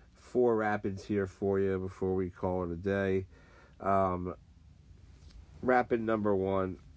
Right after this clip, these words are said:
if I could see anyone play, who would it be? Hmm, that is a really, really, really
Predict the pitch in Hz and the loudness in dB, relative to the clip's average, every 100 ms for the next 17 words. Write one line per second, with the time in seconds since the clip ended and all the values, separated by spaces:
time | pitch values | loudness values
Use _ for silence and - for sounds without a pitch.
0 | - 104 98 - 117 123 - - 113 - | -6 -2 -2 2 2 2 -2 -8 -8 -6
1 | - 117 110 - 107 113 117 110 110 101 | -2 0 -2 -6 -2 0 2 2 0 -2
2 | - 101 98 95 92 - - - - - | -2 2 2 2 0 -4 -20 -20 -20 -4
3 | 113 107 101 95 87 92 78 80 - - | 0 4 4 2 0 0 0 -4 -16 -20
4 | - - - - 98 92 85 71 73 - | -20 -20 -20 -14 -6 -4 -4 -6 -12 -20
5 | - - 87 92 - 87 90 90 - - | -20 -8 -4 -2 -2 -2 -2 -2 -8 -20
6 | - - - - 92 90 82 85 - - | -20 -20 -16 -6 -2 -2 -2 -8 -20 -16
7 | - 90 107 104 92 85 80 - 85 92 | -8 -2 2 2 2 -2 -6 -10 -6 0
8 | 98 87 85 85 90 82 78 | 2 2 0 0 0 0 -4